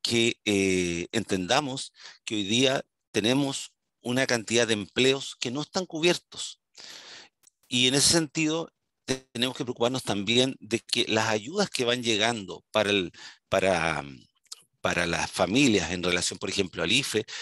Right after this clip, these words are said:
sean ayudas que ojalá se vayan focalizando. En ese sentido, ahora el ife en su última, en, en la última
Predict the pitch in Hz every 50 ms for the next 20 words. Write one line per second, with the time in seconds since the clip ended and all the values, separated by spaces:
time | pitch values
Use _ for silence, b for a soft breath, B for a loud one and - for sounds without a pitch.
0 | B B B - - - 139 135 139 - - 120 120 113 123 143 139 127 - -
1 | 110 - - 113 123 - 127 123 127 131 123 - - 117 - 101 101 92 - -
2 | 139 98 90 98 104 107 - 127 123 110 - 139 143 135 - - 110 110 113 123
3 | 143 139 113 120 123 B B B B B B - 90 90 117 117 110 123 110 -
4 | - 113 107 98 - 117 107 104 101 98 95 90 85 85 85 - - 95 92 -
5 | - 95 87 85 90 101 110 104 - _ - 123 104 95 90 87 85 80 80 78
6 | 76 76 73 71 71 69 65